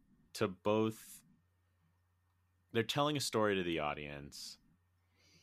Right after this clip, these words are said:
but they're talking within the song to each other, arguing back and forth. I mean, I, I, it was genius at the time. It, it hadn't really been done, you know?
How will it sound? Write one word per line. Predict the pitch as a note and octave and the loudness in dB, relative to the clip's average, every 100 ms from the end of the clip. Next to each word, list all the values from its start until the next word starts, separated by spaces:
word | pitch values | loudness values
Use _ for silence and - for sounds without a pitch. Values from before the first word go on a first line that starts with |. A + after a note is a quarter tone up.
| _ _ _ _ _ _ - | _ _ _ _ _ _ 4
but | A#2 A#2 | 4 4
they're | - A2+ G#2+ G2+ F#2+ F#2 F#2 - _ _ | 4 4 4 4 2 0 -2 -6 _ _
talking | - - C3 C3+ A#2 F2 E2+ | -6 2 2 2 0 -4 -6
within | E2 F#2+ | -6 -6
the | F2 | -6
song | - G2 G2 F#2 | -4 -2 -2 -2
to | D#2+ | -4
each | D2+ - | -4 -4
other, | D#2+ D2+ D#2 | -4 -2 -2
arguing | D2 F#2+ F#2 F2 D2+ | 2 0 0 -6 -6
back | D2+ D#2 D2+ | -4 -4 -4
and | D#2 | -10
forth. | - G2+ F#2 D2 D2 - _ _ _ _ _ _ _ _ _ _ - | -8 -2 -2 -2 -6 -14 _ _ _ _ _ _ _ _ _ _ -10
I | G2+ | -6
mean, | G2 | -4
I, | F#2 - | -4 -6
I, | - - - _ - | -10 -16 -20 _ -10
it | A#2+ | -4
was | B2 G2+ | -4 -4
genius | - F#2+ B2+ G3 E3 D#2+ - | -6 -6 -4 -4 -2 -4 -6
at | D2+ | -8
the | - | -10
time. | - D2 C#2 D2+ | -8 -6 -6 -8
It, | F2+ - | -10 -10
it | F#2 G2 | -12 -12
hadn't | - C3+ D3+ | -4 -2 0
really | C#3+ B2 | 0 0
been | G2+ F#2 D#2 | 0 -4 -4
done, | F#2 D#3+ D3+ - _ _ _ _ _ _ _ _ _ _ _ _ _ _ _ _ - | -4 -4 -6 -8 _ _ _ _ _ _ _ _ _ _ _ _ _ _ _ _ -10
you | F#2 | -4
know? | F#2 E2+ A#2 F#3 | -2 0 -2 -4